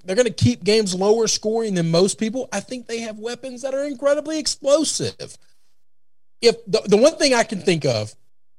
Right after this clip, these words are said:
'cause I'd like to be wrong on this pick, by the way. I'm just, I'm making a pick, and this is the, this is an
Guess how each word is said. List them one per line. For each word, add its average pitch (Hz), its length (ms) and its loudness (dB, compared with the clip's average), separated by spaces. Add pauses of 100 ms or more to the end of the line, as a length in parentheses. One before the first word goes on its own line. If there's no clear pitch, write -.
(100)
'cause 196 120 4
I'd 247 120 6
like 208 180 2
to 156 40 -8
be 131 100 -4
wrong 110 260 -6
on 90 120 -14
this 90 140 -6
pick, - 280 -10
by 92 120 -10
the 85 80 -12
way. 78 100 -12
I'm 113 120 -6
just, 156 260 -2
I'm 170 160 4
making 190 240 4
a 180 60 4
pick, 160 400 0
and 151 100 -4
this 151 100 0
is - 40 -6
the, 151 100 -4
this 160 320 -4
is 165 80 -4
an 170 60 -10